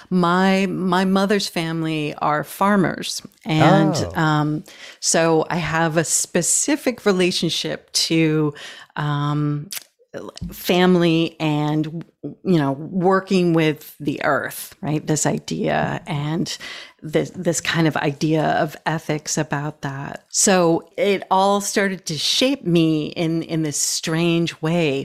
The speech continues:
Speaker 1: where I was less concerned about, I guess, mediascapes and
Speaker 2: Mm-hmm.
Speaker 1: became much more tuned into and compelled by landscapes.
Speaker 2: Yeah, you could see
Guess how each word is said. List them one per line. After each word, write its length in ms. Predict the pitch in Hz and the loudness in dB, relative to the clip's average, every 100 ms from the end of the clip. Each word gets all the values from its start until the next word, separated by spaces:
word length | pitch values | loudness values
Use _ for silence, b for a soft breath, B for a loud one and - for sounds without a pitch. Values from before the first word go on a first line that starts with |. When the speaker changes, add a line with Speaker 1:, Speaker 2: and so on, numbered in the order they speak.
| - | -2
Speaker 1:
where 580 | 160 156 151 147 147 - - | 0 2 0 0 -2 -4 -2
I 160 | 170 | 2
was 280 | 165 170 - | 2 2 0
less 480 | 180 160 185 196 - | 0 2 4 2 0
concerned 640 | - 196 165 - 147 151 | -2 -2 0 -2 -2 -2
about, 420 | 156 151 147 147 | -2 -2 -2 -2
I 120 | - | -2
guess, 420 | 160 156 151 - - B B B B | -2 -2 -2 -4 -6 B B B B
mediascapes 1500 | 190 196 208 208 180 147 143 143 - - 165 143 160 - - - | 4 4 6 6 4 4 0 -2 -4 -2 0 -2 -4 -2 -2 -2
and 200 | 147 156 | -2 0
Speaker 2:
Mm-hmm. 20 | |
Speaker 1:
became 420 | 135 147 139 165 160 | 0 -2 -2 0 2
much 280 | 180 190 - | 0 -2 -2
more 520 | 165 160 160 156 - - | 0 2 2 0 -4 -8
tuned 400 | - - 180 170 | -4 0 2 2
into 720 | 175 254 - - 294 285 277 - | 2 2 0 -2 0 0 0 -2
and 540 | - 156 156 156 151 - | -4 -4 -4 -4 -6 -6
compelled 760 | 160 160 - 175 170 170 156 | -4 -4 -4 -2 -2 -2 -4
by 500 | - 143 147 147 151 B B B B | -2 0 0 -2 -6 B B B B
landscapes. 1040 | - 156 160 - - - - - - - - _ - | 0 2 2 -2 -8 -10 -8 -4 -2 -4 -8 _ -2
Speaker 2:
Yeah, 320 | 156 190 127 | 2 4 4
you 180 | 117 175 | 0 -4
could 140 | 196 | -6
see 500 | - 214 208 190 175 | -2 2 2 0 -4